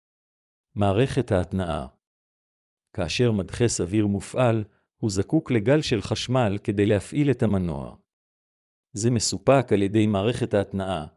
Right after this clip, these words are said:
המורכבת בדרך מקבל וממסר. הכבל מספק דחיפה זמנית של כוח למנוע, בעוד הממסר מעביר את הכבל לתוך המעגל ואז יוצא ממנו ברגע שהמנוע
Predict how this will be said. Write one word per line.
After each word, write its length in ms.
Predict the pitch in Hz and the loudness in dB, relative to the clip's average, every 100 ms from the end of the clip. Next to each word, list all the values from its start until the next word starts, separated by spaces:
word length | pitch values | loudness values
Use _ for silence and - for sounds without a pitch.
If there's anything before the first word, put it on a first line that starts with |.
| _ _ - | _ _ -6
המורכבת 720 | 101 104 92 139 127 123 - | -2 -2 2 2 4 2 0
בדרך 460 | 104 101 131 120 | 0 2 2 0
מקבל 520 | 107 95 98 123 135 - | -4 -6 -2 0 0 -4
וממסר. 680 | 127 107 98 87 - 73 58 - _ _ _ _ _ _ _ _ _ | -2 0 0 0 -4 -6 -8 -18 _ _ _ _ _ _ _ _ _
הכבל 440 | 110 - 135 139 | -4 2 4 4
מספק 560 | 135 101 - - 123 117 | 2 0 -4 -2 -2 -2
דחיפה 440 | 98 - 98 131 131 | -8 -10 -2 2 2
זמנית 460 | 107 104 117 135 | 2 0 0 -2
של 180 | - 101 | -4 -6
כוח 340 | - 123 101 | 2 4 4
למנוע, 500 | 104 98 104 107 95 98 _ _ _ - | 0 -2 -2 -2 -4 -10 _ _ _ -4
בעוד 320 | 101 107 139 | 0 4 4
הממסר 440 | 123 101 101 123 107 | 4 2 2 2 4
מעביר 440 | 104 98 123 135 | 2 0 0 0
את 100 | 123 | -2
הכבל 400 | 101 123 113 120 | 0 2 2 2
לתוך 340 | 107 - 117 | 2 0 -2
המעגל 560 | 107 101 95 95 113 110 | 0 0 0 2 2 2
ואז 300 | 101 107 101 | 2 2 2
יוצא 300 | 98 92 143 | 0 2 0
ממנו 420 | 135 104 113 113 | 2 2 0 0
ברגע 440 | 98 101 120 110 98 | 0 2 2 2 2
שהמנוע 600 | - 110 107 113 120 | 0 0 0 2 2